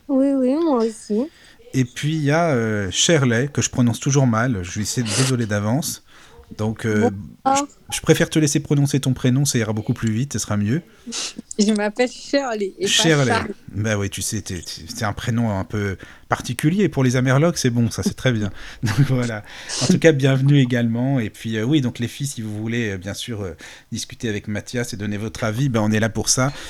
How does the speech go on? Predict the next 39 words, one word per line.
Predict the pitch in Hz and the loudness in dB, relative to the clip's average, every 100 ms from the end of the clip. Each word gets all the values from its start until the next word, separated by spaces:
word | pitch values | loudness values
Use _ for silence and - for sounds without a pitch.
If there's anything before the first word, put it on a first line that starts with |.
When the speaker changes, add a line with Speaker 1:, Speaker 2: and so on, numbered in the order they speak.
| - - - | -14 -8 -2
Speaker 2:
Et | 127 | 0
si | - | 2
des | 135 123 | 4 4
auditeurs | 131 123 - 127 | 2 2 4 4
veulent | 120 131 | 6 6
nous | 127 113 | 6 4
écrire, | 113 - 131 135 | 0 -2 0 2
vous | 117 | 2
le | 123 | 0
pouvez | - 123 117 | 2 2 4
aussi, | 107 - 139 | 2 0 0
bien | 147 110 | 0 0
sûr, | - 160 - | 0 -2 -4
pour, | - 101 | -6 -2
euh, | 101 95 | 0 0
parler | - 92 92 | 0 0 0
avec | 90 85 | -2 -2
Mathias, | 90 85 - 101 113 - 95 | -2 -2 0 2 2 0 -2
euh, | 90 | -2
ou | 90 | -2
lui | 95 | -4
poser | 107 98 98 | -4 -4 -2
des | 87 | -4
questions | 95 - 107 104 | -6 -4 -2 0
pour | 98 | 2
avoir | 92 85 | 0 -2
son | - | -4
avis, | 82 85 110 139 147 | -4 -2 0 2 4
ou | 113 | 4
même, | 101 101 95 | 2 0 0
euh, | 90 - - - | -4 -6 -14 0
donner | 113 117 | 4 4
vos | 110 110 | 4 0
impressions | 107 - 101 - 135 175 - - - - - | 0 0 -2 2 2 2 -2 -10 -16 -18 -4
à | 123 | -2
contact | - 156 143 143 139 - - | 0 0 2 2 0 0 -2
arobase | 127 127 120 117 117 92 87 | 0 2 2 2 2 0 -2
la | 95 104 | 0 0
radio | 107 104 | 0 -2